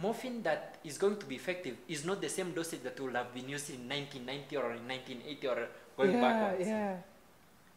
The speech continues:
Speaker 1: And it ha-, it is very addictive. Look at the commercials,
Speaker 2: <laughs>
Speaker 1: look at the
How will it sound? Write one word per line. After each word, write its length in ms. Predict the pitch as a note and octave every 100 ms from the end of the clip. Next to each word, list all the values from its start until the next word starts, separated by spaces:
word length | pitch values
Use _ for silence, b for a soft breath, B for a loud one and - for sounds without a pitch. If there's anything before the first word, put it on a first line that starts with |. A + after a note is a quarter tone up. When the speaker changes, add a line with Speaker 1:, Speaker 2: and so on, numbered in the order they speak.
| - - - - - - - - - D3+
Speaker 1:
And 300 | E3+ E3+ - F3+
it 180 | F3
ha-, 220 | - E3+ -
it 180 | F#3+ F#3
is 200 | F3 C#3+
very 220 | D3 A#3
addictive. 360 | A3+ D#3 - B2 - - - -
Look 240 | C#3 C4 E4
at 120 | D#4
the 80 | G3+
commercials, 640 | D3+ D#3 F3+ G#3+ G#3+ -
Speaker 2:
<laughs> 20 | E3+
Speaker 1:
look 140 | E3+
at 220 | - -
the 260 | C3+ A#2+